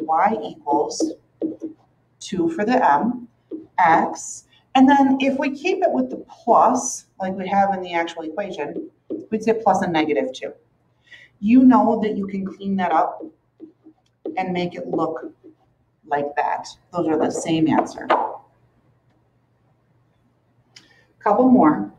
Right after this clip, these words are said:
Hopefully by now you can look at this first example and see that the slope is negative one. It's going down one and over one, but if you need to put some points in there and count, you absolutely can do that.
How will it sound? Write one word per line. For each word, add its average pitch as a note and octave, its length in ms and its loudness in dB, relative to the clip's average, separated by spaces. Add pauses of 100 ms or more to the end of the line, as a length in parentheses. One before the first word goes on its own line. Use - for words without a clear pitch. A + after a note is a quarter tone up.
(600)
Hopefully D4+ 680 2
by A#3+ 160 6
now G3+ 280 4
you G3 160 4
can G3 220 0
look C#4 180 0
at - 80 4
this A3+ 220 0
first G3 280 -2
example E3 640 -4
and F#3+ 160 -6
see - 300 -4
that A#3 180 0
the F#3+ 80 -6
slope F#3+ 380 -2
is F#3 140 -6
negative D#3 440 0
one. C3 320 -6
It's - 120 -20
going C#3+ 400 0
down F3+ 360 4
one B3+ 140 6
and B3 100 6
over G3+ 240 4
one, G3 300 4
but F#3 160 0
if E3+ 200 -4
you F#3 120 -10
need G3+ 420 0
to F#3 460 0 (480)
put A3 140 -4
some G#3+ 180 2
points G#3 300 -4
in G#3+ 100 6
there G#3+ 120 6
and G#3+ 200 4
count, B3 260 2 (120)
you - 180 -12
absolutely G3 880 -6
can - 240 -18
do - 160 -2
that. - 240 -10